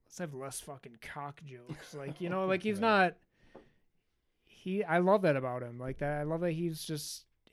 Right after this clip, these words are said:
Speaker 1: himself. And I think him and Dan related over that 'cause Dan, they, they got fired from E S P N, but really, like,
Speaker 2: Right.
Speaker 1: he wanted creative control. Like,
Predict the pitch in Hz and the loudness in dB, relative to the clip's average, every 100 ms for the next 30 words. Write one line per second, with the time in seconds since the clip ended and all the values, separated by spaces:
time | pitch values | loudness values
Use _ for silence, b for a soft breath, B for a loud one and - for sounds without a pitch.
0 | - 156 147 - 170 143 131 - - _ | -8 -6 -6 -2 0 0 -4 -10 -20 _
1 | _ _ _ _ _ _ - _ _ - | _ _ _ _ _ _ -20 _ _ -6
2 | 175 208 220 - 156 220 180 196 175 151 | -2 0 -2 -4 0 4 6 6 4 4
3 | 190 165 143 135 139 139 131 160 160 160 | 2 2 0 -2 -4 -4 -4 0 2 0
4 | 151 - _ _ _ _ _ _ _ _ | -2 -8 _ _ _ _ _ _ _ _
5 | - b b b _ _ _ 156 156 156 | -20 b b b _ _ _ -4 -4 -4
6 | 143 135 - - 147 147 151 135 139 135 | -2 -2 -2 -10 -2 2 2 0 -4 -6
7 | 127 - 135 131 135 143 170 180 165 151 | -8 -8 -8 -6 -6 -2 4 6 8 6
8 | 139 135 - - 98 90 80 - _ _ | 4 0 -10 -20 -18 -16 -20 -20 _ _
9 | _ _ - 180 208 196 190 175 - 170 | _ _ -2 2 6 6 6 2 2 2
10 | 165 160 143 - 180 170 156 | 2 0 -2 -2 0 2 0